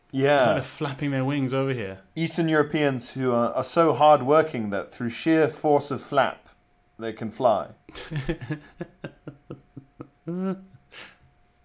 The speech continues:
Speaker 1: They're just that hardworking.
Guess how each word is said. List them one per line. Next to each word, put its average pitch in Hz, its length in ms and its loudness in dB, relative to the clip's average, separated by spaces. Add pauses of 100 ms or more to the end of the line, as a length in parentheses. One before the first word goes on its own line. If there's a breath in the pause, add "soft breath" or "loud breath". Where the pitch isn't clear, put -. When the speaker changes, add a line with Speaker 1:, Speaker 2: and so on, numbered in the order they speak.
(2250 soft breath)
Speaker 1:
They're 120 180 -4
just - 360 -6
that 120 260 0
hardworking. 113 720 -2